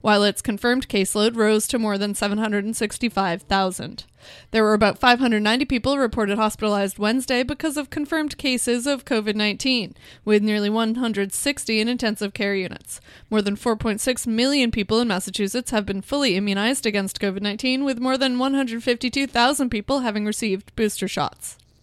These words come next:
In sports, the Red Sox are in Saint Petersburg for the start of the A L D S tonight.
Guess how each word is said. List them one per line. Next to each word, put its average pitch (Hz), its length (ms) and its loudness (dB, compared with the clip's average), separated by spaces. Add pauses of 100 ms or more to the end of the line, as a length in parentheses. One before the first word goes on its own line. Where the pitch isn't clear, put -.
(520)
In 208 240 2
sports, 285 360 2
the 277 120 -2
Red 277 160 4
Sox 285 220 2
are 269 60 2
in 254 100 2
Saint 277 240 2
Petersburg 247 520 0
for 233 140 -2
the 214 80 0
start 214 240 2
of 220 80 0
the 208 120 2
A 220 140 6
L 226 140 4
D 247 180 2
S 208 320 0
tonight. - 600 -6